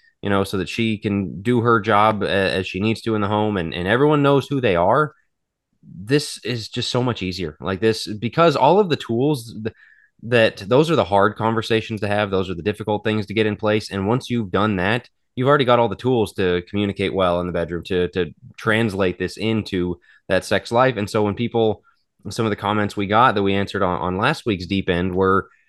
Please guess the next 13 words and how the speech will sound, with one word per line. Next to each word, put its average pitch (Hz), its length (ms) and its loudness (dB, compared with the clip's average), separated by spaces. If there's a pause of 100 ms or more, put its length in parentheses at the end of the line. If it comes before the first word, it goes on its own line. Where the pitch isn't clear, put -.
(640)
people, 110 400 0
you 113 100 2
know, 110 80 2
struggles 104 580 0
in, 101 300 -2
in 98 420 -4
their, 90 400 2
their 90 400 -2
sex - 300 -4
life. 98 340 0
And 98 360 -4 (960)
it's 127 220 -4
like, 123 420 0